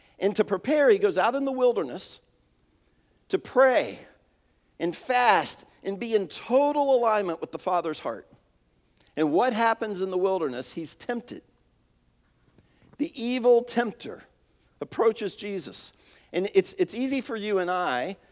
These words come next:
to just think, "Well, these are just kind of three random temptations." Satan, the proper way to actually translate Satan is the Satan. This evil entity that conspires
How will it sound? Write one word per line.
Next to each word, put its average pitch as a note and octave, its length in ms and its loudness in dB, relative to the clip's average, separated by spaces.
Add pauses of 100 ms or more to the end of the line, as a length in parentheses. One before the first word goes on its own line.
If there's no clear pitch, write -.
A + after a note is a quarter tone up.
(180)
to F3 100 -2
just F3+ 280 -2
think, F#3+ 200 0
"Well, E3+ 120 0
these E3 200 -2
are D#3+ 60 -6
just D3+ 200 -4
kind D#3 160 -2
of C#3+ 80 -2
three E3 220 -4
random C#3+ 460 -2
temptations." C3+ 800 -6 (1500)
Satan, D#3+ 800 -2 (540)
the - 80 -4
proper E3 340 0
way C#3+ 140 2
to B2 140 -4
actually C3+ 240 -6
translate B2+ 500 -6
Satan D3+ 320 -6
is A2 200 -12
the C#3+ 180 -8
Satan. G#2 500 -10 (2000)
This C3 260 -6
evil G3 800 0 (380)
entity C3+ 640 -4 (1700)
that C#3 140 -4
conspires F3+ 720 2